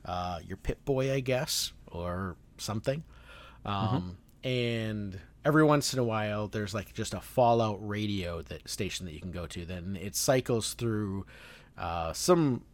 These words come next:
Speaker 1: random songs, some real songs from the past, and some, like, pseudo past songs that are from our future, but the game's
Speaker 2: Mm-hmm.
Speaker 1: past.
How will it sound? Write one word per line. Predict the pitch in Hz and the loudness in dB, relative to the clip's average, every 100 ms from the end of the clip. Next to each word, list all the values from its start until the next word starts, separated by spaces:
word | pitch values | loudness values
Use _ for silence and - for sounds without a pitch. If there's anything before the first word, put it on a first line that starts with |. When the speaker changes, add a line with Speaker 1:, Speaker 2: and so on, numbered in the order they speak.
| - - | -14 -2
Speaker 1:
random | 120 123 123 120 120 | 2 4 4 2 0
songs, | - 104 104 107 104 101 | 0 0 0 -2 -2 -2
some | - 120 113 107 101 | 0 2 2 0 0
real | 117 117 120 117 | 2 6 6 6
songs | 113 127 120 120 117 - | 4 4 4 4 2 0
from | 113 | 0
the | 104 | -2
past, | - 160 160 156 - 131 | 4 8 10 8 6 2
and | 117 | 2
some, | - 123 113 113 - - - - | 6 6 6 4 0 -8 -10 0
like, | 110 98 - - - | 2 2 -4 -18 -2
pseudo | - - 139 131 123 120 120 117 - | 4 8 10 10 12 12 10 8 2
past | - 127 123 - - | 4 4 4 0 2
songs | 135 120 120 123 - | 4 6 4 4 2
that | 98 | 0
are | 92 | 0
from | 85 98 82 - | -2 -4 -4 2
our | 131 139 127 | 6 8 8
future, | - 127 117 123 117 107 | 6 2 4 4 4 4
but | 98 - | 0 -4
the | 98 | -6
game's | 87 101 110 104 98 101 | -2 0 2 2 2 0
Speaker 2:
Mm-hmm. | - | 0
Speaker 1:
past. | - 104 110 - - - | 0 2 2 2 2 0